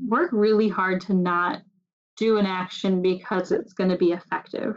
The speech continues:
right? So, um, I think, you know, the, the magazine touches a little bit about, on the film A Hidden Life. Um, and I think people are thinking a lot about Franz Jägerstätter, and,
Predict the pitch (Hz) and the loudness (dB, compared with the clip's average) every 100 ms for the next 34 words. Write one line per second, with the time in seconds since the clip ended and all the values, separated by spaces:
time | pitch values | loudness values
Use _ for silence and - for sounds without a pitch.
0 | - 170 175 - 196 180 175 180 - _ | -4 -4 -4 -6 -4 0 0 -2 -6 _
1 | _ _ _ - 190 180 196 254 220 254 | _ _ _ -2 0 0 -2 -2 0 2
2 | 233 240 226 196 208 208 202 233 226 226 | 2 2 0 0 0 0 0 0 0 0
3 | 220 208 202 208 208 196 196 196 196 185 | 0 0 0 0 0 2 2 2 0 0
4 | 185 - 190 190 190 180 175 180 - _ | -2 -2 0 2 2 2 -2 -4 -8 _
5 | _ 208 202 196 190 196 190 185 180 185 | _ -2 0 0 0 0 2 2 0 -2
6 | - - _ _ _ _ _ - 185 180 | -4 -12 _ _ _ _ _ -4 0 0
7 | 180 190 - 202 185 180 185 - 214 208 | -2 -2 -2 -2 0 0 -2 -2 -2 0
8 | 185 175 175 180 180 175 175 - _ _ | 0 0 0 -2 0 -2 -4 -12 _ _
9 | 196 190 190 185 185 190 190 180 180 180 | 0 2 2 2 0 -2 0 0 0 0
10 | 180 175 175 180 | 0 0 -2 -6